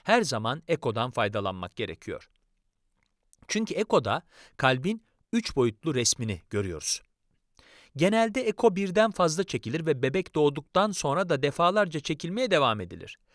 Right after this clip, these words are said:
Böylece durumun değişimine ve gelişimine bakılır. Günümüzde ise siyanotik kalp hastalıklarının tedavisi daha ziyade cerrahi müdahale. Ee, pediatrik kardiyolojinin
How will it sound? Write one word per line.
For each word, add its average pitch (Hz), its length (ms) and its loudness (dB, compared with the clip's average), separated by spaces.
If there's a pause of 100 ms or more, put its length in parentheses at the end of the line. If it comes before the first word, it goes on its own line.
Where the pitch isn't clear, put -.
(240)
Böylece 127 420 4
durumun 135 400 -2
değişimine 127 520 0
ve 214 60 0
gelişimine 123 580 2
bakılır. 92 380 -6 (680)
Günümüzde 240 500 0
ise 120 280 -2 (100)
siyanotik 190 640 -2
kalp 185 260 2
hastalıklarının 117 640 -2
tedavisi 117 640 -2
daha 151 180 4
ziyade 113 500 -2
cerrahi 123 460 2
müdahale. 80 440 -8 (1200)
Ee, 120 320 0
pediatrik 175 680 2
kardiyolojinin 131 840 2